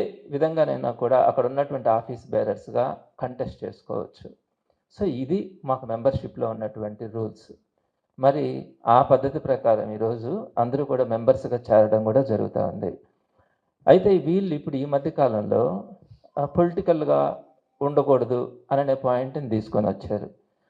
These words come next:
అసలు ఇది ఎక్కడా లేదు. మా నేషనల్ చైర్మన్నే బీజేపీ ఎంపీ, అలానే అనేక రాష్ట్రాలు, అనేక జిల్లాలలో పొలిటికల్ లీడర్స్ ఆఫీస్ బేరర్స్గా ఉంటారు.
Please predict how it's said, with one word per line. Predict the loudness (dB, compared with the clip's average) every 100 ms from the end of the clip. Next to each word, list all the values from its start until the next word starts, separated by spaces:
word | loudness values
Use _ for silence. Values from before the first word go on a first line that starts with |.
| _ -6
అసలు | -2 -2
ఇది | 0
ఎక్కడా | 0 2 4 4 4
లేదు. | 0 0 -6 -12 -18 -20 _ _ _ _
మా | 4 6
నేషనల్ | 10 8 8 4 4
చైర్మన్నే | 2 2 0 0 -2
బీజేపీ | 2 2 4 2 4 4
ఎంపీ, | 4 2 0 0 -4 -12 -20 _ _ _ -6 8
అలానే | 10 12 10 6 4 0 -8 _ 4
అనేక | 8 10 10 10
రాష్ట్రాలు, | 10 10 8 6 8
అనేక | 6 6 2
జిల్లాలలో | 0 0 4 6 6 6 6 6 2 -4 -10 4
పొలిటికల్ | 4 4 0 2 4
లీడర్స్ | 2 2 6
ఆఫీస్ | 6 6 -2 4
బేరర్స్గా | 6 6 0 0
ఉంటారు. | 0 2 4 4